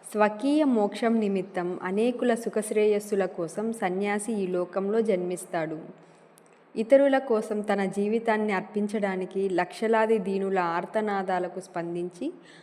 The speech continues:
వారి క్లేశాన్ని ఉపశమింపజేయడానికి వితంతువు కంట తుడిచి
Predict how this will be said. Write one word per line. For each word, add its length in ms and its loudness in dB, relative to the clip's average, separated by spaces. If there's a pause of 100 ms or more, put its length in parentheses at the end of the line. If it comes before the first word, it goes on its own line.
(200)
వారి 180 4
క్లేశాన్ని 680 0
ఉపశమింపజేయడానికి 1500 -2
వితంతువు 640 -2
కంట 340 -4
తుడిచి 520 -8